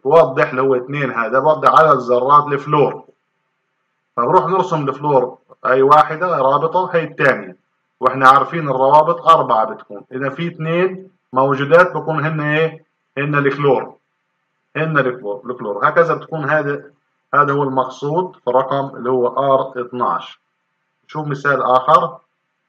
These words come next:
فريون اثنين وعشرين،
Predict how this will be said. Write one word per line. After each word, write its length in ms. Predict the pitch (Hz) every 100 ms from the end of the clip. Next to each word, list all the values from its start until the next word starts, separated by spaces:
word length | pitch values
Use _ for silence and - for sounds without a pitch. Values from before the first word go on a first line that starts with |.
| _ _ _ _ _ _ _ _ _ _ _ _ _ _ _ _ _ _ _ _ _ _ _ _ _ _ _ _ _
فريون 340 | - 185 196 175
اثنين 200 | 185 165
وعشرين، 720 | 151 147 160 190 214 -